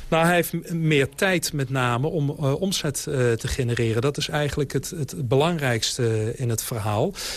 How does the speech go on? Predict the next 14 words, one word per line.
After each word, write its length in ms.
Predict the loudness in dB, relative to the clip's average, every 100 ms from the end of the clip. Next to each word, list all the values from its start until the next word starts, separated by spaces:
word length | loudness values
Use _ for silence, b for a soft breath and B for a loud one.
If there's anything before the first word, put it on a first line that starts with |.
| B
En, 380 | 0 2 2 2
eh, 380 | 2 4 2 2
in 80 | 2
ons 180 | 2
systeem 440 | 0 0 2 2 2
is 140 | 0
het 100 | -2
zo 260 | 0 2 2
dat, 320 | 0 -2 -6
eh, 60 | -2 0 2 2
de 80 | 2
makelaar 540 | 4 4 2 0 -2 -2
de 80 |
faciliteiten 880 | 0 0 0 -2 0 2 2 2 -2